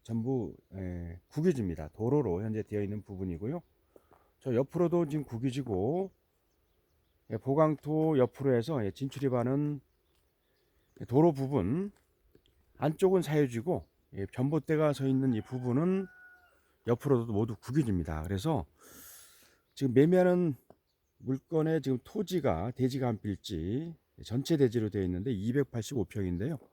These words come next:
실제 점유해서 사용할 수 있는 면적, 이건 한 삼백 평에서 삼백오십 평 정도 넉넉하게 이렇게 사용하신다고 보시면 되겠습니다. 자, 배수 시설 좌우로 아주 잘 되어 있는 상태고요.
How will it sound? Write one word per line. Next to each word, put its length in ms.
실제 720
점유해서 560
사용할 380
수 120
있는 400
면적, 380
이건 220
한 200
삼백 540
평에서 220
삼백오십 720
평 200
정도 380
넉넉하게 840
이렇게 180
사용하신다고 640
보시면 320
되겠습니다. 500
자, 100
배수 400
시설 640
좌우로 560
아주 160
잘 480
되어 220
있는 200
상태고요. 840